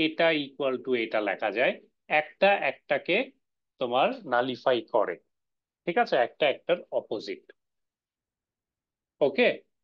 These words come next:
So, এই ইকুয়েশনটা তুমি এইভাবে কখন, কিভাবে লিখবা? কারণ এইটাকে তুমি যদি সাপ্লাই ভোল্টেজকে জিরো ধরে নাও, এই পয়েন্টে তো এই সোর্সটা ছিল, এটা এখন শর্ট করে দিয়েছো।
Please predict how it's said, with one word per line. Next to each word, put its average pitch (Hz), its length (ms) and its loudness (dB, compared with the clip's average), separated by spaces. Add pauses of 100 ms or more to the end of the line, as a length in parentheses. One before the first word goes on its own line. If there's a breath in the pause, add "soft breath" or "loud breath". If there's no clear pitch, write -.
(360)
So, - 180 0 (300)
এই 170 160 4
ইকুয়েশনটা 185 540 0 (100)
তুমি 190 180 -4 (160)
এইভাবে 165 300 4 (140)
কখন, 180 240 2 (200)
কিভাবে 180 340 4
লিখবা? 180 260 0 (260)
কারণ 147 200 0 (160)
এইটাকে 165 320 0 (120)
তুমি 175 220 -4
যদি 170 140 2 (140)
সাপ্লাই 165 420 4
ভোল্টেজকে 160 500 -2 (200)
জিরো 165 180 4 (120)
ধরে 127 160 2 (100)
নাও, 101 160 0 (300)
এই 127 80 0 (100)
পয়েন্টে 120 420 0
তো 156 80 2 (160)
এই 139 60 -4 (120)
সোর্সটা 131 360 -2 (100)
ছিল, 175 180 0 (680)
এটা 143 180 2
এখন 139 140 -2 (140)
শর্ট 160 240 6 (120)
করে 123 220 -2
দিয়েছো। 107 280 -4